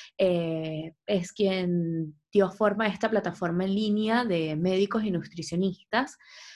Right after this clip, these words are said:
que se encargan de transformar el día a día a través de la enseñanza de la inmunonutrición, de cómo sanar tu intestino con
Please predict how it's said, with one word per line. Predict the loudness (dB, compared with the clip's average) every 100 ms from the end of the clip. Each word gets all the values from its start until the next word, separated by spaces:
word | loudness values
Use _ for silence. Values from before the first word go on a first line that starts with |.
| -20 _
que | 2 4 4 0 -6
se | -4 0
encargan | 0 2 4 4 4 0 2
de | 2 2 0 -4
transformar | -6 -6 -4 -4 -4 -6 _ _ _
el | 0
día | 2 0
a | 0
día | 0 0 -4 _
a | -6
través | -2 -2 -2 -4
de | 0 0 0
la | -2
enseñanza | -4 -2 2 2 2 0
de | 0
la | 0 -2 -2
inmunonutrición, | 0 0 0 0 0 0 -2 -2 0 0 2 0 -2 -10 _ _ _
de | -16 -2
cómo | 0 0
sanar | 0 0 0 0
tu |
intestino | -2 -2 -6 -6 -2 2 0 -2 _ _ _ _ _ _ _ _ _ _ _ _
con | 0 0 0 -6